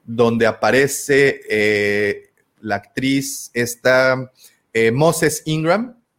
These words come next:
quien es la, la, no sabemos realmente qué papel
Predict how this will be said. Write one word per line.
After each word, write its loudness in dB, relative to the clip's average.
quien -6
es -8
la, -4
la, -8
no -2
sabemos -2
realmente -2
qué -2
papel -2